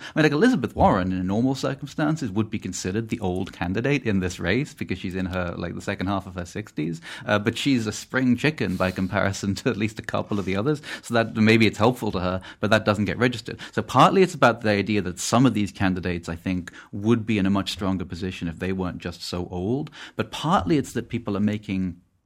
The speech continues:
a calculation about movement on some of these issues. It's that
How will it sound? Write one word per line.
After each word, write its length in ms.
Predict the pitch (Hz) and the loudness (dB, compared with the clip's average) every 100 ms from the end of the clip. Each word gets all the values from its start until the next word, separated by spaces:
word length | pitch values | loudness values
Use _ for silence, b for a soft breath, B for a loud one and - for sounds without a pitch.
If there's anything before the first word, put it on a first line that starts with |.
| _ - | _ -14
a 80 | - | -10
calculation 920 | 113 110 110 - 110 107 110 - 101 | -6 -2 -2 -2 -2 -2 -4 -2 -2
about 300 | 95 98 95 | 0 0 0
movement 640 | 104 107 117 123 113 98 - | 0 2 4 4 2 0 -2
on 180 | 92 90 | -6 -6
some 260 | 87 101 95 | -6 -4 -4
of 140 | 90 | -4
these 260 | 95 92 - | -8 -10 -6
issues. 600 | - 110 - - - - - B B | -6 -6 -8 -10 -10 -16 -18 B B
It's 200 | 110 - | -8 -6
that 240 | 107 95 | -2 -4